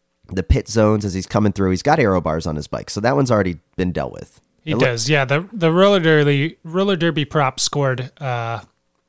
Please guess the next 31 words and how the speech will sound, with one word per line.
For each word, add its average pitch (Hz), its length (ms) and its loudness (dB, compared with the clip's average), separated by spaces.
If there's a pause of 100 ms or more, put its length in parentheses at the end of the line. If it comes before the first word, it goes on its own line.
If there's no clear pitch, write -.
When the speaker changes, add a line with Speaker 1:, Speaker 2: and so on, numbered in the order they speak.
(180)
Speaker 2:
a-, 151 140 -10 (160)
accordingly. 117 760 -8
Speaker 1:
So - 160 -8
he 110 180 -4
had 196 100 -2
Speaker 2:
Aero 139 140 4
Speaker 1:
ro- 113 80 0
Speaker 2:
bars 143 420 -2 (280)
did 143 300 -2
win 127 180 -4
this 117 180 -8
battle. 113 420 -10
Speaker 1:
They 110 100 2
did. 117 380 2
They, 127 240 0 (100)
he - 180 -2
did 190 220 4
have, 151 320 4
like, 110 220 2
what 104 100 2
appears 113 300 2
to 104 100 0
be 104 120 2
the 92 180 0
really 92 260 0
mini 90 320 0
ones, 131 340 0
like 92 140 -4
the 85 80 -4
little 87 200 -2
Vision, 104 680 -4